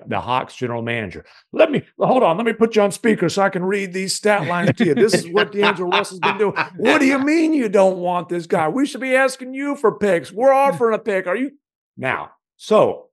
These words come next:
c-, can you trust D'Angelo Russell? Dude, he got benched in the finale of the greatest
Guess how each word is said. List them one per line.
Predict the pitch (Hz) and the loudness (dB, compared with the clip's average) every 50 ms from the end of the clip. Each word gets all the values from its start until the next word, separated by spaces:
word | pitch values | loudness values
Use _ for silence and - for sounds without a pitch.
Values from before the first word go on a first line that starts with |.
| _ _ _ _ _ _ _ _ - | _ _ _ _ _ _ _ _ -16
c-, | - - - - | -14 -14 -16 -18
can | - - 196 220 208 | -14 -10 -8 -8 -6
you | 202 185 | -8 -8
trust | - 196 208 208 196 - | -8 -8 -8 -8 -8 -8
D'Angelo | - 208 214 208 - 220 240 | -8 -6 -6 -8 -8 -6 -6
Russell? | 196 202 196 - 185 165 - _ | -6 -6 -6 -8 -12 -14 -14 _
Dude, | - 202 208 214 208 208 202 - - _ _ _ _ _ | 0 2 2 4 2 2 0 -4 -8 _ _ _ _ _
he | _ - 175 202 214 214 214 170 | _ -2 0 2 2 2 0 0
got | 123 147 147 143 151 135 - _ _ - | 0 0 0 0 0 -2 -4 _ _ -6
benched | - 120 120 120 123 120 - - _ _ - | -4 -4 -4 -6 -10 -12 -16 -20 _ _ -8
in | 135 120 120 120 110 | -6 -6 -6 -6 -6
the | 113 113 113 110 113 113 - _ _ _ _ _ - | -6 -6 -6 -6 -8 -10 -14 _ _ _ _ _ -8
finale | 143 139 131 131 127 131 131 127 131 135 135 131 - - | -6 -4 -4 -2 -2 -2 -2 0 0 0 -2 -2 -4 -4
of | 113 113 117 117 110 101 | -4 -2 -2 -4 -4 -4
the | 98 110 107 104 101 95 - _ _ _ _ _ _ _ | -4 -4 -4 -4 -4 -8 -10 _ _ _ _ _ _ _
greatest | - - - 254 220 196 - - - | -4 -2 -2 0 0 -2 -4 -6 -10